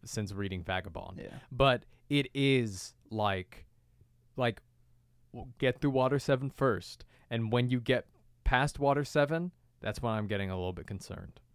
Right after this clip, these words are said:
Speaker 2: Alrighty.
Speaker 1: Mm-hmm.
Speaker 2: Yeah, uh, yeah. I just say that because, like, I, I wanna get into it.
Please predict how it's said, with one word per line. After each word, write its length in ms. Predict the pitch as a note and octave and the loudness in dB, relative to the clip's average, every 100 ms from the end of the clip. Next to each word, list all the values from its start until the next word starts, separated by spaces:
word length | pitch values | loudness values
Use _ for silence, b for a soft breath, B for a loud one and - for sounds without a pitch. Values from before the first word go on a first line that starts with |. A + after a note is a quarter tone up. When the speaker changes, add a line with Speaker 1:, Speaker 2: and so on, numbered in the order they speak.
| - | -2
Speaker 2:
Alrighty. 380 | A2+ G#2 G2+ - _ _ _ _ | 0 2 -2 -8 _ _ _ _
Speaker 1:
Mm-hmm. 120 | G#2 | 4
Speaker 2:
Yeah, 220 | C#3+ C#3 A#2 | 10 12 12
uh, 340 | D#3 E3 F3+ - E3 | 10 10 10 4 4
yeah. 400 | E3 C#3+ A#2+ - | 10 12 10 6
I 160 | D3+ D3+ | 4 6
just 260 | F#3 - | 6 6
say 160 | D#3 D3 | 6 10
that 260 | D3 C#3 - | 12 10 8
because, 480 | - B2+ A#2+ A2+ | 2 6 6 6
like, 220 | B2 A2+ - - | 4 4 2 2
I, 120 | E3 C#3 | 2 4
I 100 | E3+ | 0
wanna 260 | C#3+ C#3 A2 | 4 4 2
get 100 | G2 | -2
into 220 | F#2 | -4
it. 80 | G#2 | -8